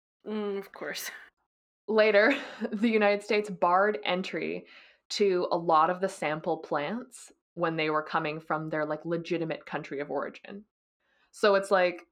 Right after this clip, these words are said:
Speaker 2: so for example, up until very recently, avocados from Mexico and Central America were not allowed to be imported to the U S.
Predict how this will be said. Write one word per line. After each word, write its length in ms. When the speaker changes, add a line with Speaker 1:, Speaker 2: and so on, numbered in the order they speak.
Speaker 2:
so 120
for 120
example, 680
up 220
until 380
very 220
recently, 720
avocados 540
from 300
Mexico 880
and 200
Central 300
America 380
were 180
not 280
allowed 340
to 80
be 100
imported 480
to 100
the 100
U 140
S. 320